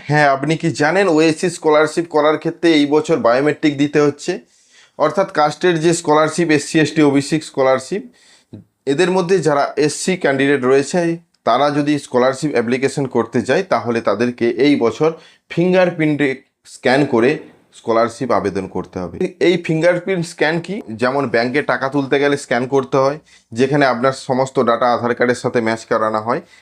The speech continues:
ঠিক একই পদ্ধতি। এই আপডেটের কারণে অনেকেই কিন্তু স্কলারশিপ করতে পারবে না এবছর।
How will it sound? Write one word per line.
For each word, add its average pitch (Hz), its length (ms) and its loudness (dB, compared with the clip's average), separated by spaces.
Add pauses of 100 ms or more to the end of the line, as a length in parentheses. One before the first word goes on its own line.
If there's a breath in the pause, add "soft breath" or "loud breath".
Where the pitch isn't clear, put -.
(140 soft breath)
ঠিক 208 200 -6
একই 123 240 -2
পদ্ধতি। 87 540 -6 (200)
এই 180 180 2
আপডেটের 151 500 0
কারণে 123 420 0 (160)
অনেকেই 165 440 2
কিন্তু 170 320 -2
স্কলারশিপ 127 580 -2
করতে 131 280 0
পারবে 104 400 2
না 139 120 -2
এবছর। 92 440 -4